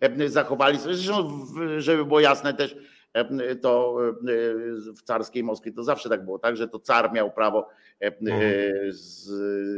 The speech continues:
Speaker 1: głównego tego popa, e, tam nominować i tak dalej, to tam w różnych okresach różnie było, ale to zawsze był tam,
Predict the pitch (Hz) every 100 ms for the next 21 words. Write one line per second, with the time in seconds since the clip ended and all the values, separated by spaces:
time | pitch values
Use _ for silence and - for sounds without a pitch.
0 | 101 98 110 107 110 101 104 104 101 -
1 | 104 104 98 - _ _ - 101 107 104
2 | 90 98 95 98 104 101 101 110 110 113
3 | 127 135 117 - 104 104 110 104 101 98
4 | 98 92 113 104 101 101 117 110 101 101
5 | 110 107 90 110 139 160 214 269 - 156
6 | 143 143 -